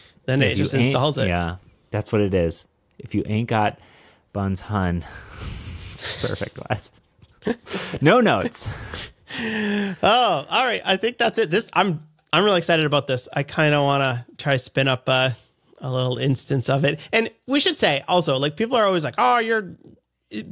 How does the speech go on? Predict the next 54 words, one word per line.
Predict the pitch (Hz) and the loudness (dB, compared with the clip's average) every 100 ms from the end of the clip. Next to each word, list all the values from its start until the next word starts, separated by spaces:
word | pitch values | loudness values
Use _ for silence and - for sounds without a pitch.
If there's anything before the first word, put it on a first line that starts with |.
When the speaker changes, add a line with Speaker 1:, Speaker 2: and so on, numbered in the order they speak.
| 190 _ _ - | -16 _ _ -2
Speaker 1:
you're | 240 | 0
so | 247 233 | 2 0
cheap | - 240 - | 2 0 4
and | 202 | 4
whatever." | 185 180 175 160 151 - _ _ _ - | 6 4 4 2 -2 -14 _ _ _ 2
We | 254 | 4
get | 302 233 | 4 2
Vercel | 208 160 180 | 2 4 2
for | 180 170 | 2 0
free. | 160 151 147 156 - | 2 2 2 0 0
I | 240 | 2
get, | 285 190 - | 2 0 0
I | 180 | 2
got | 226 226 190 | 4 2 2
unlimited | 185 185 214 208 185 | 2 2 4 2 4
Netlify | 165 156 151 156 147 | 2 2 2 2 2
account. | - 147 143 131 _ - | 0 0 0 -2 _ -2
I | 254 | 0
could | 349 | 2
host | 208 233 202 | 4 2 2
everything | 180 190 185 | 2 2 2
for | 170 156 | 0 0
free | 170 160 | 2 2
for | 160 | 2
the | 143 | 2
rest | 131 143 - | 2 2 2
of | 143 | 0
my | 131 | 0
life, | 127 127 123 - - - - _ | 0 0 0 -4 -16 -20 -20 _
uh, | - 131 123 | 0 2 2
if | 135 139 | 2 2
I | 127 | 0
wanted. | 127 120 123 - _ | 0 -2 -4 -8 _
The | 165 165 | 2 4
reason | 175 214 247 208 | 4 2 2 4
why | 175 170 | 4 4
we | 160 | 2
talk | 160 143 | 0 0
about | 139 139 135 | 2 0 2
this | 143 | 0
type | - 151 160 | 2 0 0
of | |
stuff | 147 156 156 | 0 0 0
is | 135 | 0
not | 143 143 143 | 2 4 2
because | 156 156 139 | 0 0 0
I | 131 | 2
don't | 135 135 | 0 0
wanna | 127 131 | -2 -2
pay | - | -2
twenty | 131 131 127 | -4 -2 -2
bucks | 151 120 131 | -2 -2 -2
a | |
month. | 120 139 175 | 0 0 -2